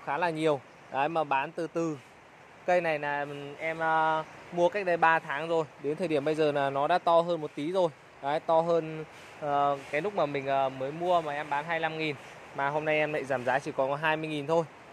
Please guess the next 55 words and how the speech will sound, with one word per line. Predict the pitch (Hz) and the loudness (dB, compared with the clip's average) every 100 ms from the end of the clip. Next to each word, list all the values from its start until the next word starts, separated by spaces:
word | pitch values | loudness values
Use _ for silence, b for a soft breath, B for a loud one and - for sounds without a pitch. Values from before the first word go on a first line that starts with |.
| - - | -18 -6
Đấy, | 135 | -2
bác | 156 175 | 0 2
nào | 160 139 | 4 2
muốn | 139 | -2
siêu | 143 170 156 | -4 -6 0
tầm | 151 143 135 | 0 0 -6
về | 135 139 127 | -2 -2 -2
để | 120 | -2
ghép | 156 190 | -2 -2
trụ | - 196 | -2 0
ấy, | 160 180 - - - - | 2 0 -4 -20 -12 -4
siêu | 160 | 0
tầm | 151 135 | 0 2
các | 180 | 2
màu | 175 139 | 2 2
hoa | 156 160 151 - - - | 4 4 2 -4 -20 -16
thì | 147 | -10
mình | 143 139 147 | -8 -6 -2
mua | 160 | 0
luôn | 165 160 | 0 0
trong | 160 160 | 0 -2
hôm | 160 | 0
nay | 156 160 | -2 2
nhá. | 175 196 - - - - - | 0 0 -10 -20 -20 -18 -6
Hôm | 165 | 0
nay | 165 | 0
chỉ | 160 143 | 0 0
có | 135 | 0
giá | 139 151 | 0 -2
là | 156 | -2
hai | 165 160 | -4 -4
mươi | 160 | -6
nghìn | 156 139 | -8 -6
thôi. | 160 160 - - - - | -6 -6 -10 -20 -12 0
Cây | 165 156 | 2 2
hình | 151 139 | -6 -10
thức | 202 - | -12 -8
khá | 170 170 | -6 -4
là | 165 | -2
đẹp, | 147 139 - | -2 -4 -6
không | 165 156 | -8 -6
hề | 139 | -4
có | 139 | -2
lỗi | 147 180 175 | 0 0 0
gì | 156 | 0
hết. | 202 - - - - | 0 -2 -20 -20 -8
Bốn | 131 147 170 | -2 -2 0
năm | 170 160 | -2 0
lá, | 143 165 - - - - | 2 0 -2 -18 -18 -4
hai | 165 165 | -2 -2
mươi | 165 | -4
nghìn | 156 | -6
một | 139 - | -6 2
cây | 170 160 - - - - 160 | 2 2 -10 -20 -20 -14 -4
nha. | 160 | -2